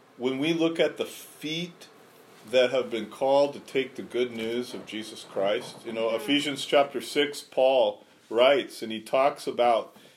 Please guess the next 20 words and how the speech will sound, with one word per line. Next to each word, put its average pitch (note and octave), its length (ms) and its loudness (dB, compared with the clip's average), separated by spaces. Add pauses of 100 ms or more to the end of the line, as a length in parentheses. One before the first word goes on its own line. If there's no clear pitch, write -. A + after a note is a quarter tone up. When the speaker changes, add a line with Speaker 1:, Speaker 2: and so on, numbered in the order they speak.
(140)
Speaker 1:
you A#2 100 -4
know, A#2 60 0
how C3+ 260 4
our A2 140 4
feet - 640 -8 (440)
are A2+ 180 2
to A#2 80 -2
bring B2+ 420 -2
the A2 100 -8 (140)
gospel A2 720 0
of - 180 -14
peace. F#2+ 540 -14 (400)
Speaker 2:
Amen. G#3+ 400 -20 (480)
Speaker 1:
So - 200 -2
I E3+ 220 8
love E3 480 6
the B2 80 -10
phrase A#2 400 2
beautiful A2+ 500 -6
feet F#2+ 360 -8